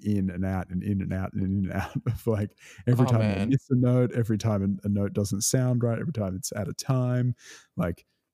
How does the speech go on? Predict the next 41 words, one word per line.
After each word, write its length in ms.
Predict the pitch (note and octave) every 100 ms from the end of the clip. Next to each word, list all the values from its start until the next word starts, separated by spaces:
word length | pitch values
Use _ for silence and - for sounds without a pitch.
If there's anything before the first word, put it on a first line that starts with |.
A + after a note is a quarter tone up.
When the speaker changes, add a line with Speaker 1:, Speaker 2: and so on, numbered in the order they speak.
| -
Speaker 1:
just 200 | G2+ -
to 60 |
fill 500 | - - G#2+ G2+ F2+
all 200 | - F2
those 200 | E2+ E2+
holes. 460 | - D#3+ D#3 F2+ -
And 80 | C3+
it's 120 | -
like, 140 | - -
"Oh, 160 | A2 F#2
Speaker 2:
It's, 140 | A#2+
Speaker 1:
God." 420 | - F2 F2+ F2 E2 - - -
And 80 | B2
that's 160 | B2
for 80 | B2
Speaker 2:
it's 120 | -
Speaker 1:
every 260 | D3 C#3 A#2+
part. 320 | - C#3+ G#2+
And 100 | G#2+
you 80 | A2+
might 180 | A2 G#2+
have 240 | G#2+ F#2 - _ _
fifty 540 | - E3 - - A#2+
parts, 600 | - A2+ G#2+ F2+ - - - _ _ _ _
'cause 140 | - B2+
it 120 | -
might 200 | A#2+ A2
be, 160 | G2+ G2
like, 160 | G2
a 60 | G#2+
really 280 | G2+ G2+ F#2+
complex 480 | - G2+ F3 F2+ -
pop 240 | G2+ F2
song 260 | - E2+ E2+
with 100 | E2+
all 80 |
these 180 | E2+ F2+
synth 340 | - G2 F#2 G2+
layers 360 | E2+ E2 E2
and 60 | F#2
stuff. 160 | F#2